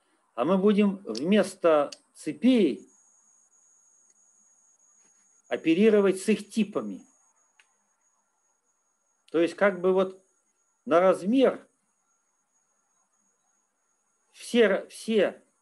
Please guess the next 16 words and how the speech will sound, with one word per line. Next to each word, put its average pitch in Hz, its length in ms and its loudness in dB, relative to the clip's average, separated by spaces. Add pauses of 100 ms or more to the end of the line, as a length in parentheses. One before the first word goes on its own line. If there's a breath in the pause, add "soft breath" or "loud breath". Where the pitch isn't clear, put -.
(540)
э, 117 240 -20
все 220 300 0
цепи 156 640 -4 (640)
разных 151 680 -2
размеров, 170 560 0
но 170 160 2
одного 180 340 0
типа 185 580 -6 (300)
попадают 170 1040 -2
в 160 60 -2
один 160 240 -2
класс 165 260 -4
эквивалентности. - 720 -12 (1600 soft breath)
Тут 262 200 -2
можно 208 280 2
спросить, 196 640 -8